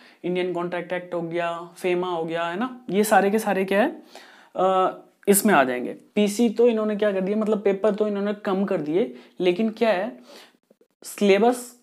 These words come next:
बढ़ा दिया, मतलब दो दो पीसी को मिक्स करके क्या है, बढ़ा दिया है, अ, सिलेबस बहुत ज़्यादा हो गया है। तो नेक्स्ट, नेक्स्ट हमारा आता है पीसी ट्वेल्व, performance audit and compliance audit। ये क्या था,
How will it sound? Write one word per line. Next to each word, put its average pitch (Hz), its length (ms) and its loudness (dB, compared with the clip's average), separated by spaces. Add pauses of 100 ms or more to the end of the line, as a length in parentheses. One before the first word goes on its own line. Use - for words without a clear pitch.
(100)
बढ़ा 170 380 0
दिया, 143 300 -2
मतलब 196 340 0
दो 185 180 6
दो 233 120 8
पीसी 214 340 -2
को 247 260 -2 (140)
मिक्स 196 280 -4
करके 196 340 -2
क्या 190 180 -2
है, 220 120 -2
बढ़ा 175 240 2
दिया 175 180 0
है, 208 120 2
अ, 180 520 -4 (160)
सिलेबस 190 340 0
बहुत 175 320 0
ज़्यादा 170 240 0
हो 175 140 2
गया 147 160 -4
है। 233 140 -8 (800)
तो - 320 6 (540)
नेक्स्ट, 220 460 4 (320)
नेक्स्ट 208 280 2
हमारा 247 280 6
आता 196 160 4
है 208 240 0 (640)
पीसी 214 300 4
ट्वेल्व, 170 340 4 (520)
performance 233 600 4
audit 202 320 6 (180)
and 202 380 -2
compliance 170 580 -2
audit। 147 220 -2 (540)
ये 214 240 8
क्या 220 200 8
था, 190 460 0